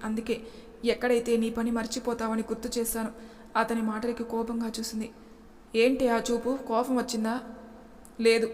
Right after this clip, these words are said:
మీరు వదిలేస్తే నేను నా పాత జీవితాన్ని మొదలు పెడతాను," అంటూ అదరుని పక్కకు తోసి కారులో కూర్చుంది. "దీనిలో ఈ శాఖలు కూడా ఉన్నాయా?" అనుకుని కామ్గా కారు ఎక్కాడు. "మాట్లాడవా?" "మీరు ఏం నన్ను తప్పుగా అనలేదు,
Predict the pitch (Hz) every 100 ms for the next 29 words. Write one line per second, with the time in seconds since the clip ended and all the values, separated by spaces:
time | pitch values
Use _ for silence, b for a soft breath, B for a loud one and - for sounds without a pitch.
0 | 226 226 220 226 254 254 254 233 220 220
1 | 220 226 240 247 226 226 226 220 220 240
2 | 247 226 226 214 - 226 226 220 220 220
3 | 233 226 220 220 233 226 233 - 233 247
4 | 240 247 233 226 - 226 226 - B B
5 | B B B - 233 262 285 277 262 226
6 | 247 294 330 320 294 254 214 214 208 220
7 | - 220 214 226 220 226 220 226 233 226
8 | 220 226 220 220 220 - B B B -
9 | 214 226 226 233 226 220 262 330 - -
10 | - - - - - - 226 226 240 285
11 | - - 226 233 254 240 233 220 - 254
12 | 247 233 233